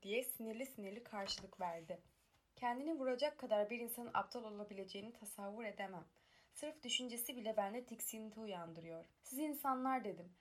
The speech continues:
"Bir şey hakkında konuşurken hemen şöyle söylemek zorunda hissediyorsunuz kendinizi. Bu aptalca, bu akıllıca, bu iyi, bu kötü. Bütün bunların ne anlamı var? Sırf bunları söylemek için mi bir olayın iç yüzünü araştırıyorsunuz?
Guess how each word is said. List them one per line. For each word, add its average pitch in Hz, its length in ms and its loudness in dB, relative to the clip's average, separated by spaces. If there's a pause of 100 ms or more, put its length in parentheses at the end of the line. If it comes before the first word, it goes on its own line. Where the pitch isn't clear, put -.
(280)
"Bir 247 100 0
şey 294 180 6
hakkında 247 420 4
konuşurken 233 760 -2
hemen 269 260 4
şöyle 240 320 6
söylemek 185 440 -2
zorunda 175 260 -2
hissediyorsunuz 175 760 -6
kendinizi. 175 640 -8 (420)
Bu 254 100 10
aptalca, 208 800 6
bu 220 120 6
akıllıca, 196 720 0 (120)
bu 214 200 -2
iyi, 185 360 -8 (160)
bu 208 80 -10
kötü. 190 420 -10 (480)
Bütün 320 280 2
bunların 254 320 0
ne 277 80 2
anlamı 190 380 0
var? 170 180 -4 (380)
Sırf - 360 -2
bunları 262 260 -2
söylemek 254 520 -2
için 226 240 -2
mi 190 100 -4
bir 202 120 0
olayın 185 320 -2
iç 185 200 -12
yüzünü 185 200 -6
araştırıyorsunuz? 175 1120 -6